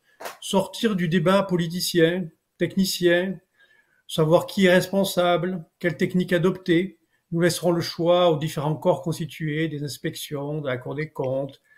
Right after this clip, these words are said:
des commissions parlementaires. Mais le craps vous propose ce soir une réflexion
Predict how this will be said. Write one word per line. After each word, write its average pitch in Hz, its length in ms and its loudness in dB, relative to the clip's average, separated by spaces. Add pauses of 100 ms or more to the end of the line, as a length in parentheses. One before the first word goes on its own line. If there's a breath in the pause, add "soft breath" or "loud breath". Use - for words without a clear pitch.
(120 soft breath)
des - 80 -8
commissions 160 380 -4
parlementaires. 147 680 -4 (960 soft breath)
Mais 180 60 2
le 185 80 4
craps 277 280 0
vous 233 60 -14
propose 226 380 2
ce 196 120 -4
soir 247 280 2
une 220 100 0
réflexion 196 640 -4